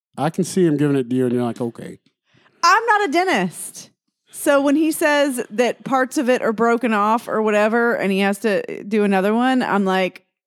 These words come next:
Speaker 1: Yeah, and you're not
Speaker 2: Okay.
Speaker 1: willing to risk the cosmetic of it.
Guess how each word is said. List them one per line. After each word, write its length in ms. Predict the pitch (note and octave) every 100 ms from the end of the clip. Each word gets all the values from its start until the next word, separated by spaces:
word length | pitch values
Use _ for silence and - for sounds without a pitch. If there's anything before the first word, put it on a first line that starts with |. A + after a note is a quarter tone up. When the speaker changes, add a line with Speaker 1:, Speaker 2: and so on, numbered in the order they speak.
| -
Speaker 1:
Yeah, 200 | A#3 G#3+
and 180 | G3
you're 100 | G3
not 220 | G#3+ - F#3+
Speaker 2:
Okay. 240 | - E3+
Speaker 1:
willing 140 | E3 D#3
to 80 |
risk 340 | C#3+ C#3+ C3+ -
the 80 | C3+
cosmetic 760 | C3+ B2 A#2+ B2+ B2 A#2+ -
of 200 | A#2+ A2+
it. 180 | A#2+